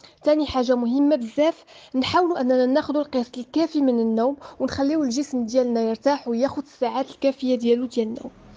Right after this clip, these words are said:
وكذلك نوضعوا برنامج خلال اليوم ديالنا بالأشياء اللي غنقوموا بها، سواء الدراسة، العمل اللي هو كأولوية بطبيعة الحال، اللي هما كأولوية بطبيعة الحال، أو الأعمال والأنشطة اللي ممكن نقوموا بها داخل المنزل. نحاولوا أننا ننوعوها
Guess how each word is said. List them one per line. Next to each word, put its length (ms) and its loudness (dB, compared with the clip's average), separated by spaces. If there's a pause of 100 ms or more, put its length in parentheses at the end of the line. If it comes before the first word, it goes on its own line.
(200)
وكذلك 640 0 (240)
نوضعوا 440 4 (260)
برنامج 600 0
خلال 240 -4
اليوم 380 0
ديالنا 400 -2 (380)
بالأشياء 480 -2
اللي 160 0
غنقوموا 520 2
بها، 240 -2 (340)
سواء 260 4
الدراسة، 540 -2 (120)
العمل 400 0 (120)
اللي 140 0
هو 180 0
كأولوية 540 2
بطبيعة 320 -6
الحال، 260 -2
اللي 140 2
هما 180 2
كأولوية 680 0
بطبيعة 320 -6
الحال، 320 -2 (420)
أو 100 4
الأعمال 480 0
والأنشطة 480 -4
اللي 160 0
ممكن 380 0
نقوموا 380 2
بها 240 2
داخل 280 -2
المنزل. 480 -2 (520)
نحاولوا 500 2
أننا 240 2
ننوعوها 600 2